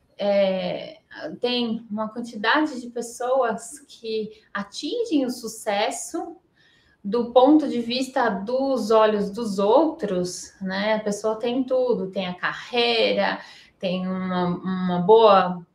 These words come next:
posição, um bom emprego, todas as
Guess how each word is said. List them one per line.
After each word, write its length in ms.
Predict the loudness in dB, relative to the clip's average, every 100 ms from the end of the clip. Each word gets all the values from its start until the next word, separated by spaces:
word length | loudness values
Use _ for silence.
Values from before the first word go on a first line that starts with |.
| _
posição, 880 | -12 -12 -12 -6 0 0 0 -2 -6
um 40 | -6
bom 240 | -8 -10
emprego, 1300 | -12 -8 -2 0 2 0 -2 -4 -4 -2 -2 -6 -10 -14 _ _
todas 260 | -8 -6 -6
as 160 | -10